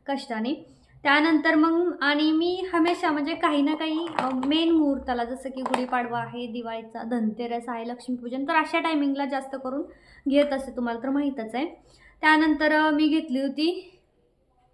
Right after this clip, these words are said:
ही एक नथ बघा, जशी घेतली तशी मी हिला बिलकुल घातलेली नाही, बिलकुल सुद्धा नाही, अशी जास्तीच आहे, पण नुसतीच घेऊन ठेवली, नुसती हाऊस घ्यायची, घ्यायची. आईसोबत कुणासोबत तरी म्हसवडला गेली होती त्यावेळेस मी ही घेतली होती,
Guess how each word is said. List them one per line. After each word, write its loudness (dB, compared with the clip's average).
ही 2
एक 2
नथ -2
बघा, -16
जशी 4
घेतली 2
तशी 0
मी 6
हिला 4
बिलकुल 4
घातलेली 0
नाही, -4
बिलकुल 0
सुद्धा -8
नाही, -12
अशी -2
जास्तीच 0
आहे, -12
पण -2
नुसतीच -2
घेऊन 2
ठेवली, -6
नुसती -2
हाऊस 0
घ्यायची, 0
घ्यायची. 0
आईसोबत -2
कुणासोबत -4
तरी -4
म्हसवडला -2
गेली -2
होती -6
त्यावेळेस 4
मी 2
ही -2
घेतली -2
होती, -4